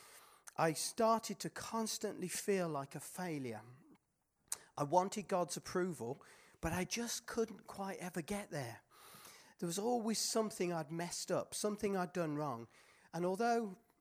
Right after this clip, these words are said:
we had confession in, in the Catholic church I grew up in, and that helped, but it wasn't life transforming. I wasn't changing for the better.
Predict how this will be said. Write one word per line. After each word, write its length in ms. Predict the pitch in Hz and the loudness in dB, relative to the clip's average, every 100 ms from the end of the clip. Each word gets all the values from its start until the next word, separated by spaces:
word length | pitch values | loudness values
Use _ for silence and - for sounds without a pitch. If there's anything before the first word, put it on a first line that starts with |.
| _ _ - - | _ _ -20 -4
we 140 | 156 | 4
had 320 | 160 185 156 | 4 4 -2
confession 800 | - 147 - 190 - 131 135 170 - | -6 -6 0 -2 -2 -4 -4 -6 -4
in, 320 | 156 143 123 | -4 -4 -6
in 180 | 131 127 | -8 -6
the 140 | 127 123 - | -6 -10 -8
Catholic 380 | - 196 - 117 | -6 -6 -8 -10
church 340 | - 127 101 | -4 -4 -4
I 100 | 131 | -6
grew 280 | 120 127 123 | -4 -6 -6
up 140 | 120 127 | -4 -4
in, 180 | 139 - - - - | -4 -8 -20 -14 -4
and 100 | 151 | -2
that 140 | 170 | -2
helped, 480 | - 202 127 - - - | 0 2 2 -2 -10 -2
but 200 | 156 - - - - - | -2 -2 -18 -20 -14 -10
it 120 | 151 | -8
wasn't 440 | 147 185 190 185 - | -6 -4 -4 -4 -4
life 480 | 156 170 - - - _ - | -2 -2 -6 -14 -20 _ -8
transforming. 680 | 156 139 - 175 147 123 | -6 -6 -4 -2 -2 -2
I 160 | 135 185 | -2 -2
wasn't 400 | 180 180 - 143 | -2 -2 -4 -6
changing 680 | - 165 170 175 151 139 120 | -6 -4 -2 -2 -2 -4 -4
for 120 | 139 | -4
the 80 | 127 | -2
better. 400 | 143 127 - | -4 -4 -8